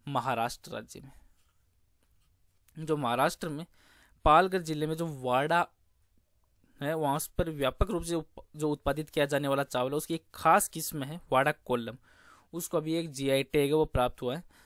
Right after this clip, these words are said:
जिसमें वाडा कोलम है वो चावल को एक सामान्य तौर पर जो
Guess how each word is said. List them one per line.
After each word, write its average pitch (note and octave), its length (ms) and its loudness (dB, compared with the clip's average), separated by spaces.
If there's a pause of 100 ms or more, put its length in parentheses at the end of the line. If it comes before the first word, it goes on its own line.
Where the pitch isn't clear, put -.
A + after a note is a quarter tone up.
(120)
जिसमें F3 240 -4
वाडा D3+ 380 2
कोलम E3+ 380 -2
है D3+ 80 -4
वो E3 120 0
चावल C#3 320 0
को D#3+ 120 -2
एक D#3 80 -4
सामान्य D3 460 -4
तौर B2 220 -4
पर C#3+ 240 -12 (400)
जो D3+ 160 -8